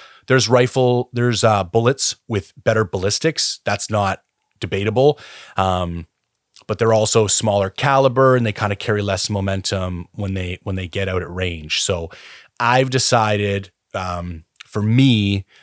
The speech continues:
the best all-around caliber is a three hundred Win Mag. I'm actually selling my Tikka T three X three oh eight, and I've Cerakoted the barrel. Um, so if anybody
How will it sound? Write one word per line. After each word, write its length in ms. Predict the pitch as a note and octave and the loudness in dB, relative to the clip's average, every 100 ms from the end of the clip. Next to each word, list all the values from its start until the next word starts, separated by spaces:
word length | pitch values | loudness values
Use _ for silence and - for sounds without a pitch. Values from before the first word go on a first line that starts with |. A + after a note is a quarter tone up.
| _ | _
the 80 | G#2+ | -4
best 300 | G#2+ A#2 - | 2 2 4
all-around 380 | B2 A#2 A2+ G#2 | 6 6 4 0
caliber 380 | - G#2 G2+ G2 | -2 -4 -2 -4
is 100 | F2+ | -6
a 40 | |
three 220 | - G2+ | -6 -6
hundred 220 | E2+ F2 | -6 -6
Win 180 | E2+ F2+ | -6 -6
Mag. 240 | E2 C#2+ D2 - - | -8 -10 -16 -20 -8
I'm 140 | A#2+ | 0
actually 320 | C#3+ D#3 C3+ G#2 | 2 2 0 0
selling 500 | - - B2+ B2+ G2+ | 2 4 4 4 2
my 120 | F#2+ | -2
Tikka 280 | - G2+ G2 | -4 -6 -6
T 160 | - | -6
three 240 | G2 G2+ G2 | -6 -4 -4
X 200 | F2+ - | -4 -6
three 240 | G2+ F#2+ | -4 -4
oh 160 | F2+ F#2 | -4 -4
eight, 180 | E2+ - - - - | -6 -10 -20 -20 -10
and 80 | G2 | -4
I've 120 | F#2+ | -2
Cerakoted 720 | - - G#2+ G#2 - G2 F#2 D#2 | 0 2 2 2 0 0 -2 -6
the 100 | - | -12
barrel. 580 | E2 F#2+ F2+ E2 D2+ D2 - - - - | -4 -2 -2 -4 -8 -10 -16 -20 -16 -6
Um, 520 | F2+ F2 E2+ D#2+ E2 - | -4 -2 -4 -8 -14 -14
so 100 | - | -6
if 80 | F#2 | -2
anybody 400 | A2 A2 G#2 F#2+ | -2 0 0 -2